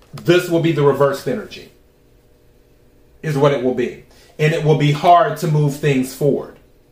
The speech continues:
So, recognizing the truth will move things forward. And don't forget, Ace of Swords is also a victory card, an air energy.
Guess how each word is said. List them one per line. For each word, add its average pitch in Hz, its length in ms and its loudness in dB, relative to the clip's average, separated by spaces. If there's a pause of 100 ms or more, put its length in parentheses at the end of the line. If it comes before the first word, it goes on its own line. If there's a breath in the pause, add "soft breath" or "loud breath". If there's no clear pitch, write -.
(1800 soft breath)
So, 165 600 0 (1120)
recognizing 180 960 -2
the 139 100 -2
truth 165 440 0
will 143 240 2
move 147 280 0
things 131 360 -2
forward. - 440 -6 (440 soft breath)
And 156 200 -2
don't 190 200 0
forget, 170 400 0
Ace 196 200 2
of 180 80 -6
Swords 196 320 2
is 151 120 -4
also 170 400 0
a 139 60 -2
victory 123 420 -6
card, - 360 -8 (220)
an 165 140 -4
air 175 240 0
energy. 127 520 -6